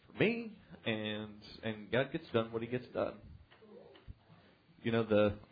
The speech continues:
uh, it's really cool, you know, when they talk to the, you know, the, uh, veterans, you know, the, of the, uh,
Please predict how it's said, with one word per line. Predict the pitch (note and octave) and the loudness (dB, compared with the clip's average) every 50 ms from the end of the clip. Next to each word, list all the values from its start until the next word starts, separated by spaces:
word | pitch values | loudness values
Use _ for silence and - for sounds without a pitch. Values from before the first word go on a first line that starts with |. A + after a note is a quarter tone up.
| - G2+ | 0 2
uh, | G#2 G2 - - - _ _ _ _ _ _ - - _ _ - | 2 2 0 -2 -8 _ _ _ _ _ _ -20 -20 _ _ 0
it's | A2+ A2 - | 0 2 4
really | D#3+ E3 D#3 D3 | 4 6 6 6
cool, | - D#3+ D#3 D3+ C#3 C3 B2 | 4 4 4 6 6 6 4
you | A#2 | 2
know, | A2+ A2+ | 2 -2
when | A2+ A2+ | 0 2
they | A2+ A2+ | 0 4
talk | A#2 C3 A#2+ B2 - - - | 4 4 4 4 0 -4 -10
to | B2 | 2
the, | A2+ A2+ G#2+ G#2+ A2 G2+ - - - - - - - - - | 4 6 6 8 6 4 0 -4 -10 -10 -10 -10 -12 -6 -4
you | A2 | -4
know, | G#2+ G#2 | -4 -2
the, | G2 - - - G#2+ | -4 -6 -6 -4 -4
uh, | G2 F#2+ F2 G#2 | -2 -2 -2 6
veterans, | G#2 A2 A2 G#2+ G#2+ G#2+ G#2 G#2+ G#2+ G#2 - - - - - - - - - - _ _ | 8 8 8 8 6 0 -2 -4 -8 -12 -14 -16 -18 -20 -20 -20 -20 -20 -20 -20 _ _
you | A2 G#2+ | -4 -2
know, | G#2+ G#2 G#2 G#2 G#2 | 0 0 -2 -2 0
the, | F#2+ G2+ G2+ G2+ - - - | 0 0 0 0 -2 -8 -12
of | G#2+ G#2 | -10 -10
the, | G#2 G2 G2+ - - A2 | -10 -10 -10 -12 -6 -4
uh, | G2+ F#2+ F#2+ - | -2 -2 -2 -4